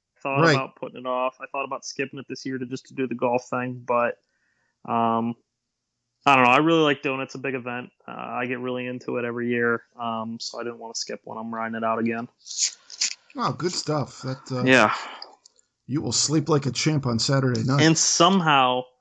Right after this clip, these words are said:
Speaker 1: this will not be my busiest weekend of August.
Speaker 2: <laughs> That's, yeah.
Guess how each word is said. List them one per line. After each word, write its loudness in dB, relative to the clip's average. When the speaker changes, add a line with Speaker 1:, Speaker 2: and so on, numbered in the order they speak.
Speaker 1:
this 0
will 2
not -2
be -2
my -6
busiest -4
weekend -2
of -4
August. 0
Speaker 2:
<laughs> -18
That's, -2
yeah. 4